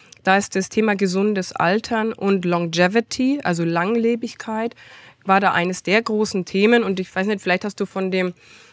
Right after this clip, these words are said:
äh, Millionär aus den U S A gehört, der sich selbst verjüngt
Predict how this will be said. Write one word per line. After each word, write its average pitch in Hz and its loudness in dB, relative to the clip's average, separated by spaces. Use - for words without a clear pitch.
äh, 185 4
Millionär 196 2
aus 202 -2
den 202 -4
U 185 -2
S 185 -2
A 185 4
gehört, 220 0
der 196 2
sich - -6
selbst 190 2
verjüngt 208 4